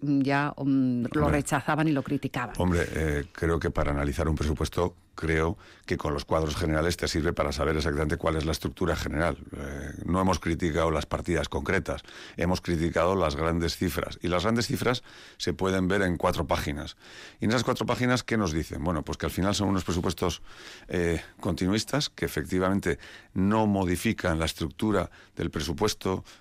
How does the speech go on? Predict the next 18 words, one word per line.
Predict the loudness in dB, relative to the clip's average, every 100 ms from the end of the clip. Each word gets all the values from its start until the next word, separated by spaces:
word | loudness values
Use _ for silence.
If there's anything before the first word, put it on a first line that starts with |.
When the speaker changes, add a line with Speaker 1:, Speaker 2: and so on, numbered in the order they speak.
| -10
Speaker 2:
eh, | -2 0 2 0
general | 0 0 2 2
que | 0
ya | 0 0
teníamos. | 0 2 2 2 0 0
¿Y | -2
qué | 0
vemos? | 2 2 0 -6 -14 -20 _ -20 -4
Vemos | 0 2 0 -4 -16 -20 -12
que | 0
en | 2
un | 4
momento, | 4 2 0 -2 -8 -6
que |
es | -2
lo | 2
más | 2 2
llamativo, | 0 0 0 0 -2